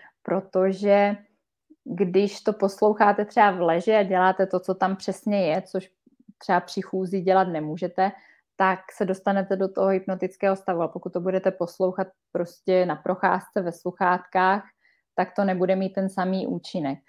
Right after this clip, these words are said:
Potom je ta druhá varianta, co jsem říkala, pomocí zvyku, pomocí nějakého psaní a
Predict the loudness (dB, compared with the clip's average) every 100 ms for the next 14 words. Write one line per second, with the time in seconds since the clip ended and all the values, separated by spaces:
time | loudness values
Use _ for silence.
0 | _ _ -2 0 2 4 4 2 4 6
1 | 6 6 6 4 2 0 2 2 0 -6
2 | _ _ _ _ _ _ -16 -10 -6 -4
3 | -4 -2 0 0 0 -6 -8 -4 -2 -2
4 | -4 -4 -6 -8 -8 -8 -8 -6 -6 -4
5 | -4 -4 -6 -4 -4 -2 -4 -6 _ _
6 | _ -4 -2 -2 -2 -2 -2 -2